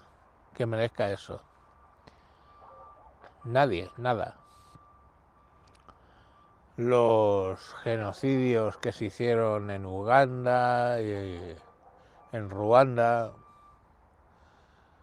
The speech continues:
los genocidios que tuvo el propio pueblo judío durante la Alemania nazi,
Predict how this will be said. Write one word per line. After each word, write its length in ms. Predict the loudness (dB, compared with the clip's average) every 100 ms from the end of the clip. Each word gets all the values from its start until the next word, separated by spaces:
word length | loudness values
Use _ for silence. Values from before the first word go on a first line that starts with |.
| _ _ _
los 180 | -8 -4
genocidios 600 | -4 -4 0 2 2 0
que 140 | -4
tuvo 280 | -2 0 0
el 80 | -2
propio 440 | -2 -2 0 -4
pueblo 360 | 0 0 0 -2
judío 480 | -4 -4 0 0 0
durante 480 | 0 -2 -4 -4
la 120 | -4 -6
Alemania 520 | -8 -8 -8 -4 -2
nazi, 420 | -4 -4 -10